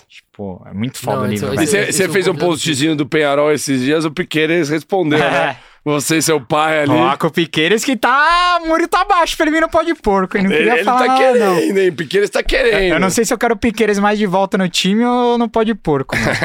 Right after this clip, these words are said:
Speaker 3: <laughs>
Speaker 1: Desculpa, Jorge.
Speaker 2: Boa. Aí, ó, eu queria perguntar pra você também,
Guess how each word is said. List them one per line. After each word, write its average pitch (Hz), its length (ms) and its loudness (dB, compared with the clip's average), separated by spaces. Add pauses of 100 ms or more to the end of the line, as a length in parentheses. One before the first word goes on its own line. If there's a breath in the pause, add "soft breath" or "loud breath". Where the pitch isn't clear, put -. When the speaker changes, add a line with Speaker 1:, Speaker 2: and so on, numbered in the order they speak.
(280)
Speaker 3:
<laughs> - 420 -4
Speaker 1:
Desculpa, 123 400 -4
Jorge. 113 380 -4 (400 soft breath)
Speaker 2:
Boa. 160 420 -2 (440 loud breath)
Aí, 170 440 0
ó, 180 220 0
eu 170 100 -2
queria 226 280 0
perguntar 196 420 -4
pra 175 140 -2
você 160 240 -4
também, 151 440 -4